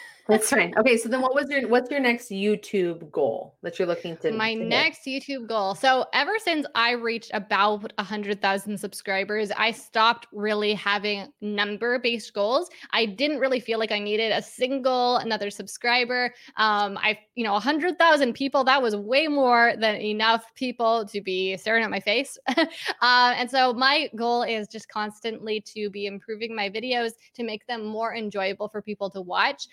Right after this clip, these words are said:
Speaker 2: so that they keep watching them and they can get the value out of them. Because, you know, people have these questions, eh, that they al-, always writing me via email or via D M and asking. Um, and I know that the reason they don't have the answer yet is just because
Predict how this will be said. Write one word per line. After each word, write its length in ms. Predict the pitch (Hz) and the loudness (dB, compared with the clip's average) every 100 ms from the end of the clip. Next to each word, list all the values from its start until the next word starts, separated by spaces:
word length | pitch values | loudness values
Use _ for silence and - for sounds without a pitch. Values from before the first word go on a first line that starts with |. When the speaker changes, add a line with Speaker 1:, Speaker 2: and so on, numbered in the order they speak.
| - | -8
Speaker 2:
so 160 | - 254 | 0 2
that 140 | 285 | 2
they 120 | 311 | 0
keep 180 | - 466 | 4 4
watching 320 | 320 285 277 254 | 6 4 2 2
them 120 | 247 | 0
and 120 | 233 | 0
they 80 | 220 | -2
can 140 | 214 | -2
get 140 | 208 196 | -2 -2
the 80 | 196 | 0
value 400 | 190 196 196 - | 2 2 2 0
out 140 | - | -4
of 120 | 185 | -4
them. 300 | - 170 175 196 | -4 -6 -6 -10
Because, 380 | 214 214 208 208 - - _ | 0 2 2 -2 -16 -20 _
you 160 | 262 269 | -4 -2
know, 120 | 240 | -2
people 240 | 302 285 | -2 -2
have 180 | 262 277 | 0 0
these 160 | 302 277 | -2 -4
questions, 720 | - 330 - 226 185 180 - - | -2 -2 0 -4 -4 -12 -18 -6
eh, 100 | 220 | -2
that 220 | 208 220 | 0 0
they 100 | 233 | 0
al-, 400 | - 240 254 - - | 2 2 2 -2 0
always 340 | 254 277 233 | 0 0 -4
writing 460 | 202 214 233 240 240 | -6 -2 0 0 -2
me 160 | 226 | -4
via 240 | 220 202 196 | -2 -2 -2
email 360 | 269 277 247 247 | -2 0 0 0
or 120 | 226 | -2
via 240 | 214 202 | -4 -4
D 240 | 190 226 226 | -4 -2 0
M 200 | 220 220 | 0 -2
and 120 | 202 | -2
asking. 720 | 190 208 285 - 240 220 214 220 - - - | -2 0 -2 -2 0 0 -2 -10 -16 -10 0
Um, 320 | 240 226 214 - - | 2 2 -2 -12 -4
and 140 | 240 240 | 0 2
I 60 | |
know 200 | 247 247 | 2 2
that 120 | 240 | 0
the 100 | 233 | -4
reason 260 | 247 247 240 | -2 -2 -2
they 100 | 220 | 0
don't 160 | 214 226 | 0 -2
have 120 | 208 | -4
the 160 | 226 | -4
answer 300 | 208 208 247 | -4 -4 -4
yet 280 | 254 254 262 | -2 0 0
is 200 | 220 214 | -2 -4
just 380 | - 214 208 - | -4 -4 -4 -10
because 600 | 226 - 214 214 208 208 | -16 -8 0 2 2 -2